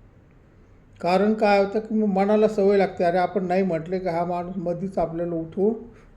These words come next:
जप करायला लावतो. पण मृत्यूसमयी देह आठवला तर आपला परमेश्वर जवळ येऊन उभा राहतो, आपला शेवट गोड करतो आणि आपला आत्मा त्याच्यामध्येच विलीन होतो. हा प-, हा प्रवचन लोकांना आज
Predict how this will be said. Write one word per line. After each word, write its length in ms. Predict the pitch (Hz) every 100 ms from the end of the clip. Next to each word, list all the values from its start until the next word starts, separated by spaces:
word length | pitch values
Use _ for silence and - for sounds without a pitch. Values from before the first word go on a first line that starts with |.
| 131
जप 260 | 185 185 -
करायला 460 | 160 160 156 190 220 - - _ - 147
लावतो. 340 | 165 143 - - - - - - -
पण 80 | 165
मृत्यूसमयी 720 | 180 214 - 247 285 240 240
देह 360 | 190 190 196 190
आठवला 460 | 175 - 160 147 131 - - - - - -
तर 240 | 160 160 160
आपला 760 | 165 160 165 165 165 165 185 208 -
परमेश्वर 480 | 165 170 202 202 233
जवळ 320 | 220 202 196
येऊन 180 | 185 185
उभा 260 | 175 165 180
राहतो, 560 | 165 156 160 165 165 - - - -
आपला 260 | 156 156 170
शेवट 480 | 165 - 165 202 220
गोड 260 | 208 190 160
करतो 580 | - 143 - 143 143 147 - - - -
आणि 180 | 165 175
आपला 360 | 160 160 170
आत्मा 460 | 165 160 160 160 208
त्याच्यामध्येच 680 | 208 160 160 156 151 202 208
विलीन 320 | 151 147 170 175
होतो. 260 | 131 - - - - - - -
हा 40 | -
प-, 320 | 190 180 185
हा 120 | 185
प्रवचन 580 | 185 185 185 190 202 202
लोकांना 500 | 190 185 196 196
आज 100 | 190